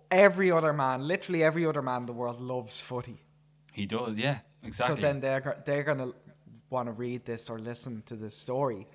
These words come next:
Speaker 2: You know, look, it's
Speaker 1: Because they love,
Speaker 2: interesting that,
Speaker 1: they
Speaker 2: you
Speaker 1: love
Speaker 2: know,
Speaker 1: footy.
Speaker 2: you're bringing that strain of thought into it, because when I was sitting down after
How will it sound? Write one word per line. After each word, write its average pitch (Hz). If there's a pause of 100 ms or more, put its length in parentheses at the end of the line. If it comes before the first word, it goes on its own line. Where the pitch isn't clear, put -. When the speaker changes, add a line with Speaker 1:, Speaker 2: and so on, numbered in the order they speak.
(140)
Speaker 2:
You 139
know, 156
look, 156
it's -
Speaker 1:
Because 151
they 170
love, 170
Speaker 2:
interesting 131
that, 113
Speaker 1:
they 123
Speaker 2:
you 117
Speaker 1:
love 107
Speaker 2:
know, 110
Speaker 1:
footy. 110
Speaker 2:
you're 107
bringing 117
that 101
strain 107
of 95
thought 92
into 101
it, 85
because 98
when 117
I 113
was 104
sitting 101
down 98 (440)
after 98